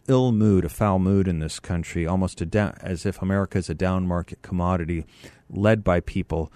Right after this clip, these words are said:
who don't think we have a right to be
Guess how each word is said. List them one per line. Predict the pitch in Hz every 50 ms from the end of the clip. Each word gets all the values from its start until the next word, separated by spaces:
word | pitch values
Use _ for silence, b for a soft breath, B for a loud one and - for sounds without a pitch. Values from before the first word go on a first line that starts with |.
| b b -
who | - 110
don't | 98 104 104 98 -
think | - 107 98 - -
we | 98 95
have | 90 92 82
a | 82
right | 82 85 87 87 87 85 - b b b b b b _
to | - - 87
be | 87 101 92 85 82 82 -